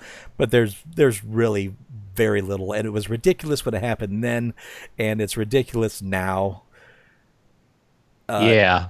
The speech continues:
Speaker 1: and, and it's,
Speaker 2: basically.
Speaker 1: I mean, Geller has always been a limelight seeker, has, has, has always been somebody that's had that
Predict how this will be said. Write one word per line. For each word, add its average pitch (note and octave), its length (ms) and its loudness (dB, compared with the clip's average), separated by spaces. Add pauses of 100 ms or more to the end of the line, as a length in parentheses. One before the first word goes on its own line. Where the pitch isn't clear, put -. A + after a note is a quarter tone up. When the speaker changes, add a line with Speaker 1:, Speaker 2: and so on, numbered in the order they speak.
Speaker 1:
and, C#3 240 -2
and C3+ 140 -2
it's, C3+ 60 0
Speaker 2:
basically. F#2 500 2 (220)
Speaker 1:
I E3 80 4
mean, C3+ 200 -2
Geller C#3+ 440 4
has A#2 240 -2
always A#2 420 0
been G#2+ 380 -6
a G2 320 -2
limelight G#2+ 580 0
seeker, G2+ 460 -6 (100)
has, G#2+ 180 -2
has, G#2 300 -4
has G#2 200 -8
always A2 300 -2
been G2+ 220 -8
somebody G2+ 500 -6
that's F#2+ 400 -12 (640)
had G#2+ 260 2
that G2+ 220 -2